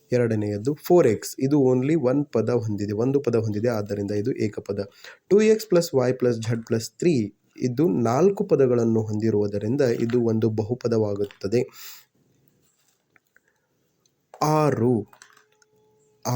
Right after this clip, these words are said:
ಆರು, ಇದು ಬರೀ ಒಂದು ಪದವಾಗಿರುವುದರಿಂದ ಇದು ಏಕಪದವಾಗಿದೆ. ಒನ್ ಪ್ಲಸ್ ಎಂ ಪ್ಲಸ್ ಎನ್, ಇದರಲ್ಲಿ ಮೂರು ಪದಗಳಿರುವುದರಿಂದ ಇದು ತ್ರಿಪದವಾಗುತ್ತದೆ.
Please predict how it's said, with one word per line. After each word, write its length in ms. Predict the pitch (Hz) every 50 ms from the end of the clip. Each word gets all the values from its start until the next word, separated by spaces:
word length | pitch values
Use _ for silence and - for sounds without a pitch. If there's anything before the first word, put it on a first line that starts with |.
| 123 120
ಆರು, 280 | 113 107 - 117 117 113 - _ _ _ - - _ -
ಇದು 160 | 147 147 170 180 170 - - 123 127
ಬರೀ 160 | 131 156 165 - - 123 131
ಒಂದು 220 | 147 160 160 165 165 165 135
ಪದವಾಗಿರುವುದರಿಂದ 840 | 123 131 131 120 117 113 104 107 107 107 107 104 107 104 107 104 131 143 135
ಇದು 80 | 120 117 120 - 123 135
ಏಕಪದವಾಗಿದೆ. 840 | 135 - 135 - 120 107 113 110 107 104 98 98 92 101 95 107 104 104 - - 110 110 117 139 160
ಒನ್ 100 | 185 202 196 196
ಪ್ಲಸ್ 220 | 190 190 185 - 139 131 131
ಎಂ 40 | 135 131 -
ಪ್ಲಸ್ 240 | 131 127 127 - - 117 117
ಎನ್, 160 | 113 107 101 101 - - 113
ಇದರಲ್ಲಿ 340 | 113 117 117 113 113 113 110 107 107 120
ಮೂರು 200 | 143 160 160 156 -
ಪದಗಳಿರುವುದರಿಂದ 880 | 117 113 110 107 104 104 104 104 101 101 95 101 101 101 107 135 151 131 117 117 - 117 110
ಇದು 100 | 113 110 - -
ತ್ರಿಪದವಾಗುತ್ತದೆ. 1000 | 120 123 - 143 143 143 139 117 107 101 98 101 98 - _ - 98 101 110